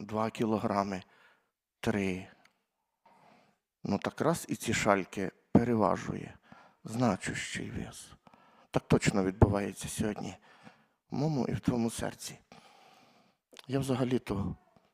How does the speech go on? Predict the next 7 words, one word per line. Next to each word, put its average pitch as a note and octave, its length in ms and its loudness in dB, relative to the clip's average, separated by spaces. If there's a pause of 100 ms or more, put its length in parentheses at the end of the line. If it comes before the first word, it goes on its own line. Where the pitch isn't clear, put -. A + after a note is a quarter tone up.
(100)
на A#2+ 100 -4
цю - 160 -4
тему A2+ 420 -6 (680)
про A#2 140 8
благовоління. A#2 680 2
Ви F#2+ 100 0
знаєте, A#2+ 520 0